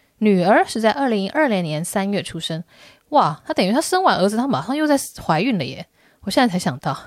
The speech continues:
<laughs> 等于是儿子出生的十三个月后，女儿就出生了。哇，也是很赶进度，嗯。<laughs> 那其实她现在就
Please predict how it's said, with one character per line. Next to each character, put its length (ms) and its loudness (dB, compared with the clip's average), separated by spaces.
<laughs> 640 -4
等 140 -2
于 40 0
是 180 -6
儿 140 6
子 140 2
出 220 2
生 280 4
的 580 6
十 220 -4
三 240 2
个 100 4
月 260 6
后， 400 4
女 160 4
儿 120 6
就 80 2
出 160 2
生 220 4
了。 300 2
哇， 640 -2
也 100 -2
是 120 -4
很 120 -2
赶 160 -4
进 240 -6
度， 240 -6
嗯。 360 -12
<laughs> 60 -20
那 540 0
其 140 -2
实 40 2
她 140 4
现 100 4
在 80 2
就 920 2